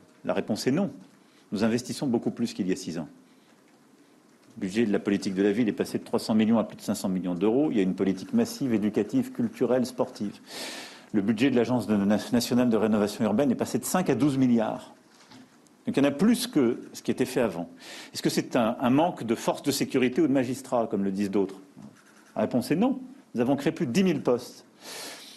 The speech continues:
Donc les choses sont plus compliquées que les réflexes pavloviens voudraient le dire. Ça suppose de l'humilité, de la détermination. C'est armé de ces deux principes que nous allons tâcher, euh,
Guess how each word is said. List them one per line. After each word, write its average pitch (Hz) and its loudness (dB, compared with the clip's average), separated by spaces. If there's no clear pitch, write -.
Donc 139 2
les 156 4
choses 240 0
sont 196 0
plus 185 0
compliquées 185 0
que 143 4
les 131 2
réflexes 135 0
pavloviens 147 0
voudraient 156 0
le 113 2
dire. 101 2
Ça - -8
suppose 113 -2
de 104 2
l'humilité, 131 4
de 143 -2
la 113 2
détermination. 107 0
C'est - -12
armé 131 2
de 98 2
ces 87 -2
deux 98 0
principes 139 -4
que 110 0
nous 92 -2
allons 98 0
tâcher, 117 0
euh, 80 2